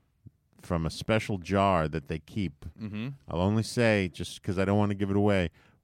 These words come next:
Speaker 1: but the first letter in the name of that jar starts with an H.
Speaker 2: Okay.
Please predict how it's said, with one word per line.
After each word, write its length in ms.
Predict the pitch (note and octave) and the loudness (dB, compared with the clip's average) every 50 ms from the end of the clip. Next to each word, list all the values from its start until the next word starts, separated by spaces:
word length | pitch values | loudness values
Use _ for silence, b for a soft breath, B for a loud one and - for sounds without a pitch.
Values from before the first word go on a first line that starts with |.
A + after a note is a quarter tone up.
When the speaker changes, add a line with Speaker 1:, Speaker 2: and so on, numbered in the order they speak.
| _ | _
Speaker 1:
but 200 | - F2 E2 - | -2 -2 -2 0
the 80 | - E2 | -2 -4
first 400 | - - - G#2+ G#2+ A2+ A2 - | -4 -4 -2 2 2 2 2 0
letter 400 | B2+ B2+ C3 C3 C3 B2 G#2+ G2 | -2 2 2 4 4 4 4 4
in 100 | F#2 F2+ F2+ | 4 2 0
the 60 | F#2 | 0
name 240 | F#2 F#2+ G2 G2+ G2+ | -2 0 0 0 0
of 80 | G2+ | 0
that 180 | F#2 G2+ G2 F2+ | 0 0 -2 -2
jar 240 | - G2 G2 F#2+ F2+ | -2 0 0 0 0
starts 320 | - - F#2 F2+ D#2 - | -2 -4 -6 -6 -6 -4
with 120 | - D#2+ D#2+ | -6 -6 -4
an 120 | E2 D#2+ | -4 -4
H. 400 | E2 D#2+ D#2 C#2 - - - - - | -4 -6 -6 -8 -10 -16 -18 -14 -14
Speaker 2:
Okay. 320 | A2 - - F3 E3+ D3 | -14 -14 -12 -14 -16 -16